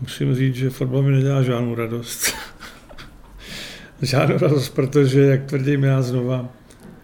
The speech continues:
eh, není dobře vedený, což po-, to poznáme za chviličku, protože fotbal jde od desíti k pěti tady, si myslím já. Ale bohužel tak to jakoby je, no. Tak si myslím, že,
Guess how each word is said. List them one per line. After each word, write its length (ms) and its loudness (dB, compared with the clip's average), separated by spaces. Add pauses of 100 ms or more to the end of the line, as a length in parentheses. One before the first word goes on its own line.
(260)
eh, 40 -4 (800)
není 300 0
dobře 260 4
vedený, 720 -2 (760)
což 240 -6
po-, 200 -6 (160)
to 200 0 (140)
poznáme 500 -2
za 100 -2
chviličku, 640 -4 (440)
protože 300 -6
fotbal 440 -4
jde 100 -2
od 140 -6
desíti 400 -4
k 40 -12
pěti 300 -6
tady, 360 -4 (580)
si 140 -8
myslím 360 -6
já. 240 -8 (880)
Ale 160 0
bohužel 480 -2
tak 180 -8
to 140 -2
jakoby 340 -2
je, 220 -2
no. 200 -8
Tak 160 -14
si 120 -6
myslím, 300 -4
že, 240 -2